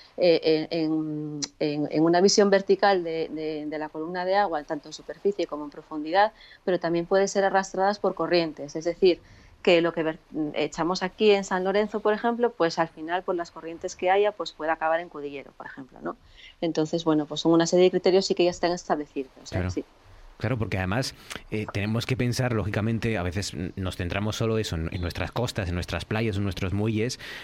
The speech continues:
Speaker 2: pero el, el, el mar y el agua de nuestros mares y océanos no piensa así, ¿no? La circulación oceánica es un poco como,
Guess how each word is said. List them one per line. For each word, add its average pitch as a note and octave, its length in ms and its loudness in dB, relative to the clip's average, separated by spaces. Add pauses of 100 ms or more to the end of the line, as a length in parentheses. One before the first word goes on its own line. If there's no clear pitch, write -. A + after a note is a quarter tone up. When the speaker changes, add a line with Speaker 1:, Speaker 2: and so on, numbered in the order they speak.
(120)
Speaker 2:
pero F#2+ 300 0
el, F2+ 220 -2
el, F#2 340 -2
el F#2 160 -2
mar A2+ 420 -2
y A#2+ 140 0
el A#2 120 0
agua B2+ 440 0
de G#2+ 180 -2
nuestros G#2+ 340 -2
mares A2 260 0
y G#2+ 60 0
océanos G#2 380 -2
no A2+ 140 -2
piensa E2+ 400 -2
así, A2 300 -2
¿no? G2 240 -2
La D#2+ 120 -2
circulación G2+ 600 -4
oceánica A#2 420 -2
es - 80 -2
un A#2 100 -2
poco B2 220 -2
como, A2+ 320 0